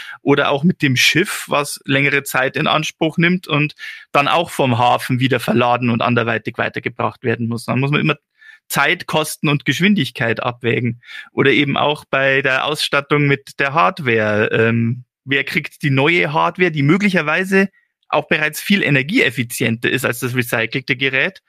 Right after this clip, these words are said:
Und wer bekommt das alte recycelte Gerät, das schon noch seine Dienste tut, aber halt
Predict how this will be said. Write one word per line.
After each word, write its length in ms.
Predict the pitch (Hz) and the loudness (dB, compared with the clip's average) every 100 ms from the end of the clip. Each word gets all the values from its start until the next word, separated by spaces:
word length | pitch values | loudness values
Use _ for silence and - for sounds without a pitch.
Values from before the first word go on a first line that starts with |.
| - - - - | -20 -20 -16 -2
Und 80 | 131 | 0
wer 80 | |
bekommt 300 | 147 156 156 | 0 -2 -2
das 100 | 151 | -2
alte 320 | 95 156 160 143 | 0 0 0 0
recycelte 680 | 139 - 151 - 180 143 | 0 0 -4 -4 -4 -2
Gerät, 440 | 131 127 123 139 143 | -2 -2 -2 -2 -2
das 300 | 135 - - _ _ _ _ _ | -2 -6 -18 _ _ _ _ _
schon 260 | - 151 175 | 0 2 2
noch 120 | 127 | 0
seine 300 | 143 127 120 | 0 0 0
Dienste 440 | 175 220 - 127 | 0 0 -2 -6
tut, 300 | 117 165 170 | -4 -6 -2
aber 240 | - 135 135 | 0 0 0
halt 220 | 139 | -2